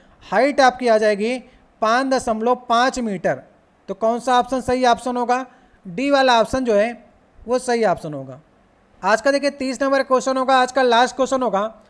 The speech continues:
डाल्टन के परमाणु सिद्धांत के अनुसार कौन से वक्तव्य सही हैं?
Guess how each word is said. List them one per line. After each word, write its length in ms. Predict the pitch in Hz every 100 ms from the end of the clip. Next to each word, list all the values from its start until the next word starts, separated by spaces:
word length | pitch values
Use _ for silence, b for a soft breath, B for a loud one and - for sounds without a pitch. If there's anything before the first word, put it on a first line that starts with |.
| b b 190
डाल्टन 480 | 226 240 240 285
के 160 | 285 294
परमाणु 360 | 285 240 247 262
सिद्धांत 420 | 262 214 220 247
के 80 | 262
अनुसार 300 | 247 247 240
कौन 260 | 240 233 233
से 180 | 277 277
वक्तव्य 440 | 254 - 269 262
सही 260 | - 214 160
हैं? 140 | 127